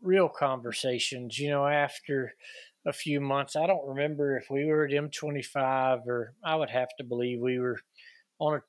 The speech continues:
mission trip or on a retreat or somewhere out of the normal rhythms of ministry. Uh,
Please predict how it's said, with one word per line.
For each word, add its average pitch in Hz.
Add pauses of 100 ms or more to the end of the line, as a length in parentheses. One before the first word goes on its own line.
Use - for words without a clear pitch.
(100)
mission 139
trip 135
or 131
on 143
a 139
retreat 127
or 113
somewhere 156
out 139
of 123
the 123
normal 123
rhythms 120
of 110
ministry. 120 (580)
Uh, 127